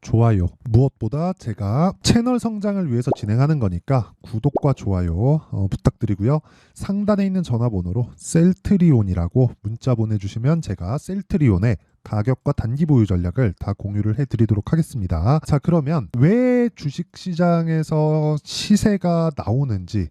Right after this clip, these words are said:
뭐 떨어지는 시세, 올라가는 시세, 이 부분에 대해서 제가 원리에 대해서 이야기를 드렸죠. 선반영. 그쵸? 무조건 선반영한다. 가격이 왜? 돈이 들어와요. 주가가 올라가니까. 그쵸?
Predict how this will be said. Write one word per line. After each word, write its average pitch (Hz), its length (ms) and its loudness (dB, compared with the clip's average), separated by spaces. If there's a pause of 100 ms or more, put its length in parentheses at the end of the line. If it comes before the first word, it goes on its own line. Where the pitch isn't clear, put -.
(140)
뭐 110 120 -4
떨어지는 156 440 0
시세, 160 420 -2
올라가는 123 500 0
시세, 156 380 -2 (320)
이 143 120 6
부분에 180 320 2
대해서 123 280 2
제가 113 220 0
원리에 147 420 4
대해서 139 260 0
이야기를 95 340 0
드렸죠. 90 440 -4
선반영. 120 680 -4 (220)
그쵸? - 240 -8
무조건 139 360 0
선반영한다. 95 600 -6 (320)
가격이 95 600 0 (240)
왜? 101 200 2 (160)
돈이 135 380 4
들어와요. 123 400 4
주가가 127 340 -4
올라가니까. 95 720 -2
그쵸? - 300 0